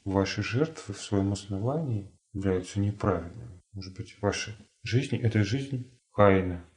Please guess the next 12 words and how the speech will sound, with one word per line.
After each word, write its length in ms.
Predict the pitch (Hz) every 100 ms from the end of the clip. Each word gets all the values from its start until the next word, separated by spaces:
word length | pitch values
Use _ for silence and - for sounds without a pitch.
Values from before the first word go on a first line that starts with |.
| _
а 120 | - 92
не 120 | 90
праведность 680 | - 107 113 104 98 - 98
Авеля. 400 | 95 95 101 - - _
И 100 | -
дело 200 | 110 117
не 120 | 113 127
в 80 |
том, 220 | 127 139 131
что 180 | -
мало 400 | 120 123 113 110
усилий. 720 | 110 107 - 113 101 87 85